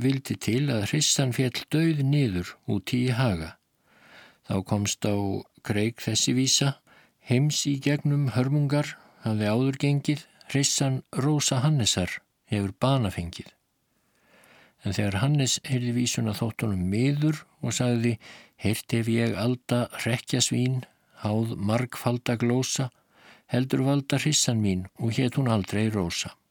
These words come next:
Margar vísur eftir Hannes voru á vörum eldra fólks á mínum æskudögum, en eru nú óðum að týna tölunni. Síðast sá ég Hannes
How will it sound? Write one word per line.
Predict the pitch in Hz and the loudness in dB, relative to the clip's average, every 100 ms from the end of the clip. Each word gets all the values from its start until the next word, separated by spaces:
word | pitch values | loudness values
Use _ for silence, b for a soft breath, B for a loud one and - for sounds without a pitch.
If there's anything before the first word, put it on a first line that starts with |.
| b b b b b | b b b b b
Margar | - 120 147 - 117 | -2 0 0 0 2
vísur | 110 101 - 98 | 2 0 -2 -2
eftir | 90 - 101 | -4 -6 -2
Hannes | 101 98 85 - - | 0 0 0 -2 -4
voru | 113 104 95 92 | -4 -2 -2 -2
á | 90 | -2
vörum | 104 101 98 92 - | 0 0 0 -4 -4
eldra | 104 - 104 | -4 -2 -4
fólks | 98 95 87 - - | -2 -4 -4 -8 -6
á | 107 | -4
mínum | 95 98 101 98 - | -2 0 -2 -4 -4
æskudögum, | 110 - 110 107 95 85 92 - - | -6 -4 -4 -2 -2 -4 -8 -12 -6
en | 95 | -2
eru | 104 101 | -2 -2
nú | 101 104 | -2 -2
óðum | 117 120 113 110 | 0 0 0 0
að | 104 104 - _ _ | 0 -2 -4 _ _
týna | - 104 107 | -4 -2 -2
tölunni. | - 95 80 80 95 - _ _ _ B B B B B B B B B - | -2 -2 -2 -6 -12 -20 _ _ _ B B B B B B B B B -6
Síðast | 135 143 147 147 - - | 0 2 2 0 -4 -6
sá | - 139 135 | 0 2 2
ég | 135 | 4
Hannes | 120 123 143 147 | 4 2 2 0